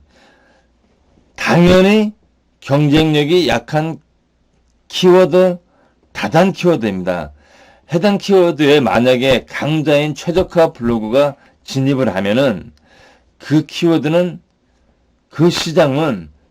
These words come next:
최적화, 즉 강자들의 경쟁 무대가 됩니다. 즉 다시 말하자면 준최적화 차원의 블로그에서는 노출이 어렵다는 말씀을 드릴 수 있고요.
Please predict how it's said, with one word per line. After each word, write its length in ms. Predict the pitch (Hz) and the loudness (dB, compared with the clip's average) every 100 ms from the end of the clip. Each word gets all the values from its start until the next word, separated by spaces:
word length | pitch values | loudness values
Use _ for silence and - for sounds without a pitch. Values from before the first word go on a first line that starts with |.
| _ | _
최적화, 720 | - 180 180 180 170 135 87 - _ _ | -6 -2 0 -2 0 -2 -2 -12 _ _
즉 320 | _ 175 208 - _ _ _ _ _ _ _ _ | _ -4 -4 -6 _ _ _ _ _ _ _ _
강자들의 1000 | - - 135 151 139 147 131 160 208 196 _ | -12 -6 -2 -2 0 0 2 0 0 -4 _
경쟁 560 | - 117 117 110 123 131 | -10 -4 -2 0 -2 -4
무대가 500 | 98 98 104 131 135 - - | -10 -6 -2 0 -2 -6 -12
됩니다. 520 | 101 92 76 65 71 _ _ _ _ _ _ _ _ _ _ | -8 -6 -8 -10 -16 _ _ _ _ _ _ _ _ _ _
즉 300 | - 196 - _ _ | -2 -2 -2 _ _
다시 280 | 117 127 151 | -10 -6 0
말하자면 520 | 143 139 147 170 175 _ _ _ _ _ _ | 0 2 0 -2 -4 _ _ _ _ _ _
준최적화 800 | 147 170 175 185 180 180 185 175 | 0 0 0 0 2 2 0 -2
차원의 500 | - 143 147 160 - _ _ _ | 0 0 2 -2 -6 _ _ _
블로그에서는 960 | 127 131 135 123 120 135 107 117 175 - _ _ _ | 0 2 4 2 0 -2 0 0 -2 -10 _ _ _
노출이 640 | - 123 139 - 156 160 170 | -2 0 0 0 0 2 2
어렵다는 840 | - 113 131 127 143 123 123 170 | 2 2 2 0 0 0 -2 -2
말씀을 600 | 131 110 110 127 156 180 | -2 -2 -2 -6 -6 -8
드릴 260 | 180 135 127 | -8 -4 -4
수 140 | - | -4
있고요. 760 | 117 104 123 123 87 92 139 185 | -6 -6 -4 -2 -2 0 -2 -4